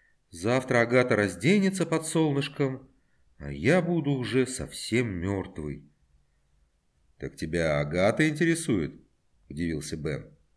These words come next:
«А почему ты спрашиваешь?»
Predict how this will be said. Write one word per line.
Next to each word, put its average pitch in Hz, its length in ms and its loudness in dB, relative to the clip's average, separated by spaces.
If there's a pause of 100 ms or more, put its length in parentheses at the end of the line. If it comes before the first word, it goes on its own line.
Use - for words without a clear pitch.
(760)
«А 214 80 -6
почему 277 320 4
ты 185 120 2
спрашиваешь?» 104 840 2